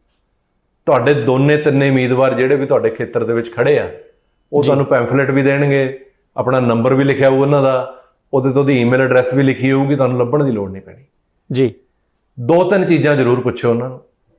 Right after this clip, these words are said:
Speaker 2: ਜੀ।
Speaker 1: ਵੀ ਹੈਲਥ ਨੂੰ ਲੈ ਕੇ ਉਹਨਾਂ ਦਾ ਕੀ
Speaker 2: ਜੀ।
Speaker 1: ਵਿਜ਼ਨ ਆ। ਮੈਂ ਮੰਨਦਾ ਜਿਹੜਾ ਹੈਲਥ ਆ ਉਹ ਸਟੇਟ ਦਾ ਮੁੱਦਾ, ਪਰ ਜਿਹੜੀ ਮੈਡੀਕੇਅਰ ਆ ਇਹ ਫੈਡਰਲ ਸੈਕਟਰ ਤੋਂ ਚਲਾਇਆ ਜਾਂਦਾ। ਠੀਕ ਆ?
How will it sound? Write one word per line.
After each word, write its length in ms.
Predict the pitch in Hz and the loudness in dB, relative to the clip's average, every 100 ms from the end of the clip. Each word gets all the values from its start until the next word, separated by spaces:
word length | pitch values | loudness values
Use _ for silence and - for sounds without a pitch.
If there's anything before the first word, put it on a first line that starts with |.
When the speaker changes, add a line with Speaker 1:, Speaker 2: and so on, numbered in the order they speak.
| _ _ _ 131 | _ _ _ -4
Speaker 2:
ਜੀ। 100 | 135 | 0
Speaker 1:
ਵੀ 360 | 127 123 - - - _ 131 | 0 -4 -12 -20 -20 _ -2
ਹੈਲਥ 300 | 143 139 156 | -2 0 0
ਨੂੰ 140 | 147 | 2
ਲੈ 140 | 117 | 0
ਕੇ 440 | 104 117 110 - - _ _ _ _ _ _ 123 | -2 -4 -6 -10 -20 _ _ _ _ _ _ -4
ਉਹਨਾਂ 200 | 127 120 | -2 0
ਦਾ 80 | |
ਕੀ 160 | 120 131 | -2 0
Speaker 2:
ਜੀ। 140 | 135 | 0
Speaker 1:
ਵਿਜ਼ਨ 300 | 113 101 113 | 0 0 0
ਆ। 80 | 117 | 0
ਮੈਂ 120 | 143 | 0
ਮੰਨਦਾ 640 | 120 110 113 127 156 - - _ _ _ | 0 0 0 0 -2 -8 -18 _ _ _
ਜਿਹੜਾ 140 | 127 117 | -4 -2
ਹੈਲਥ 340 | 113 113 113 | 0 -2 -2
ਆ 40 | 113 | -4
ਉਹ 140 | 117 | -4
ਸਟੇਟ 320 | 117 113 95 | -4 -4 -2
ਦਾ 80 | 98 | -4
ਮੁੱਦਾ, 360 | 101 92 - _ _ _ _ | -4 -8 -18 _ _ _ _
ਪਰ 140 | 117 110 | -4 -2
ਜਿਹੜੀ 140 | 123 | 0
ਮੈਡੀਕੇਅਰ 540 | 113 107 120 131 135 | 0 0 -2 -2 -2
ਆ 180 | 139 185 - | -2 -6 -12
ਇਹ 80 | - | -12
ਫੈਡਰਲ 360 | - 127 120 123 | -4 -2 0 -2
ਸੈਕਟਰ 320 | 127 - 110 | -4 -6 -8
ਤੋਂ 140 | 107 | -8
ਚਲਾਇਆ 300 | 98 104 101 | -6 -6 -6
ਜਾਂਦਾ। 340 | 98 92 87 - _ | -8 -16 -20 -20 _
ਠੀਕ 220 | - 123 | -12 -8
ਆ? 100 | 135 | -8